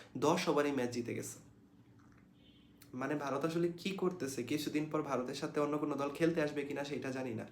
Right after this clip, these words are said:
যাই হোক, সূর্যা কুমার যাদব, তারপর অভিষেক শর্মাকে নিয়ে অনেক কথা আছে, ঈশান কিষানকে নিয়েও কথা আছে। তার আগে আপনারা যারা এখন পর্যন্ত আমার চ্যানেলটা সাবস্ক্রাইব করেন নাই,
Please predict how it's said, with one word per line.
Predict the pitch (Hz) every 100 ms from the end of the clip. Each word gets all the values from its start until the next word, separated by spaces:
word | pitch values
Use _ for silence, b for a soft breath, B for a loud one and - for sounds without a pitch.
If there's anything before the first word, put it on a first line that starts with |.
| B B B
যাই | 131 151
হোক, | 190 233
সূর্যা | - 165 165
কুমার | 165 156
যাদব, | 156 151 151 147 -
তারপর | 135 - 139 139
অভিষেক | 143 143 143
শর্মাকে | 151 135 135 135
নিয়ে | 135
অনেক | 135 135
কথা | - 131 143
আছে, | 127 - 147
ঈশান | 160 147
কিষানকে | 160 160 147
নিয়েও | 143 139 131
কথা | 127 139
আছে। | 131 190 226 B B B
তার | 147 143
আগে | 147
আপনারা | 147 156 139
যারা | 139 143
এখন | 147 139
পর্যন্ত | 143 143 143
আমার | 139 135
চ্যানেলটা | 165 160 160 165
সাবস্ক্রাইব | 156 147 - 139 -
করেন | 139 139
নাই, | 151 208